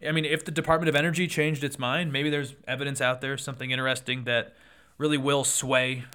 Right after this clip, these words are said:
everyone. But I do think we need to stop saying that everyone who believes in the lab theor-, lab leak theory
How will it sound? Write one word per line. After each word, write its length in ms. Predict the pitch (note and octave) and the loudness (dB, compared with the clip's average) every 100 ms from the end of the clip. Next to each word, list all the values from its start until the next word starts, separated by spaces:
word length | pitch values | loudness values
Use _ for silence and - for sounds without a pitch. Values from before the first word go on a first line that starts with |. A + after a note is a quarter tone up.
| _ - | _ -6
everyone. 480 | C3+ D3+ D3+ D#3+ F3+ - _ _ _ _ _ - | -4 0 2 0 -4 -12 _ _ _ _ _ 0
But 240 | D3+ C#3+ - | 0 2 2
I 120 | D3+ | 0
do 280 | C#3 A3+ C4 | 2 2 4
think 280 | F#3+ E3+ | 2 2
we 100 | D3 | 0
need 180 | D3 D3 | 0 -2
to 80 | C3+ | -2
stop 320 | - C3 A2 | -2 -2 -2
saying 460 | - C3+ B2+ C3 A#2+ | -4 -2 -2 -4 -4
that 420 | A#2 A2 F2 - C#3 | -2 -2 -4 -8 -4
everyone 340 | D3 C#3+ C3 | -2 -2 -4
who 60 | B2 | -6
believes 300 | C3 C3 B2 | -4 -4 -4
in 60 | |
the 80 | A2+ | -2
lab 260 | A2 A2+ G#2 | 2 2 0
theor-, 300 | A2+ E2+ - | -6 -6 -4
lab 200 | B2+ A#2+ | -4 -2
leak 180 | A#2 A2 | -6 -8
theory 360 | A#2+ A2 A2 | -6 -6 -6